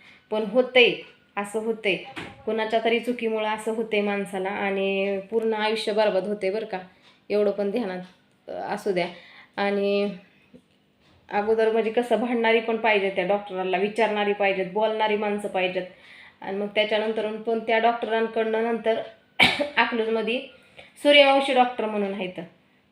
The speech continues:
त्या डॉक्टरांकडे गेलो. तिथं पण चेकअप केली. तर त्या डॉक्टरांनी मला काय सांगितलं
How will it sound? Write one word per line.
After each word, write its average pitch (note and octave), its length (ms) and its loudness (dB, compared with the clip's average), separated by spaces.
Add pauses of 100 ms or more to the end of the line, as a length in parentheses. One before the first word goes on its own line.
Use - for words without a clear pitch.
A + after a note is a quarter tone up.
(100)
त्या B3 140 6
डॉक्टरांकडे G#3 680 2
गेलो. F#3+ 300 0 (100)
तिथं A3 200 -2
पण A3+ 200 0
चेकअप A3 280 0 (120)
केली. F#3+ 260 -2
तर G3+ 140 -2
त्या A3 140 4
डॉक्टरांनी A3+ 480 2
मला A3+ 200 2
काय A3+ 180 2
सांगितलं A#3 500 -2